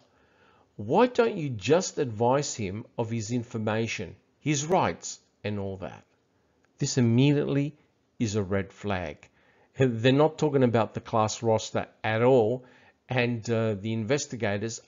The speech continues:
are talking about, uh, his rights. That's a red flag. Another red flag is the following. This from Snell. "I mean, she's a good-looking girl, obviously,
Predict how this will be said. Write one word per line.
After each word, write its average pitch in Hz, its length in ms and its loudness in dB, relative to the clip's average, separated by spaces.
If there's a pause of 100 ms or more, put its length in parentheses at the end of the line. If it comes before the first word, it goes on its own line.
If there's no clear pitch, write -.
are 113 140 -6
talking 135 460 0
about, 98 500 -2 (400)
uh, 113 120 0 (100)
his 131 280 -8
rights. 120 720 0 (500)
That's 104 240 -4
a 139 40 4
red 127 240 2
flag. 95 540 -4 (1040)
Another 196 440 4
red 123 260 0
flag 107 480 -6 (100)
is 110 160 -10
the 113 120 -8
following. 110 520 -4 (720)
This - 140 -10
from 160 220 -8
Snell. 127 420 -2 (840)
"I 156 120 4
mean, 156 340 4 (500)
she's 214 300 0
a 127 80 0
good-looking 131 840 0
girl, 131 500 2
obviously, 107 760 -4